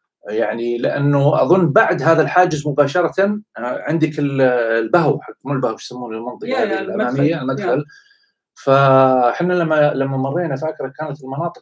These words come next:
Speaker 1: يعني شبه محاطة، ما تقدر، ما تقدر تمر بالسيارة في محيط الكونغرس.
Speaker 2: مم.
Speaker 1: فما أدري هل هم خلال يمكن الأيام
Speaker 2: لا،
Speaker 1: اللي
Speaker 2: هو أنت
Speaker 1: فاتت
Speaker 2: عارف، هو المداخل في أكثر من مدخل.
Speaker 1: هم جاء يقول لك من الم-، المدخل اللي من وسط البلد جاي.
Speaker 2: يا.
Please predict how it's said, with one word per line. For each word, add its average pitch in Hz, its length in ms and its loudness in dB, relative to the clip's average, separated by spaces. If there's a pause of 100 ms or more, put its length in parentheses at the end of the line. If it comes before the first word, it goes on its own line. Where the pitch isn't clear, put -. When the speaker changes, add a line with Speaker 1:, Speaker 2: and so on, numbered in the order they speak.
Speaker 1:
يعني 127 220 -8 (140)
شبه 151 540 2
محاطة، 139 480 0
ما 165 80 0
تقدر، 143 340 -2 (280)
ما 160 100 2
تقدر 170 320 -2 (300)
تمر 151 280 0
بالسيارة 175 720 0 (300)
في 165 120 0
محيط 160 460 0
الكونغرس. - 720 -10
Speaker 2:
مم. 214 260 -6 (320)
Speaker 1:
فما 143 380 4
أدري 180 140 4
هل 175 200 4
هم 165 260 2
خلال 156 260 0
يمكن 147 220 -6
الأيام 139 280 0
Speaker 2:
لا، - 80 2
Speaker 1:
اللي 240 120 4
Speaker 2:
هو 254 60 4
أنت - 160 2
Speaker 1:
فاتت 269 120 4
Speaker 2:
عارف، 240 200 -6
هو 226 200 4
المداخل 214 520 -4
في 226 140 -2
أكثر 226 220 -8
من 202 80 -4
مدخل. 202 240 -6
Speaker 1:
هم 170 120 4
جاء 190 300 6
يقول 175 140 4
لك 165 140 -2
من 156 60 -2
الم-، 156 320 -2
المدخل 156 420 -4
اللي 139 160 -4
من 139 80 -2
وسط 143 220 -4
البلد 107 380 -4
جاي. 92 260 -8
Speaker 2:
يا. 226 260 -4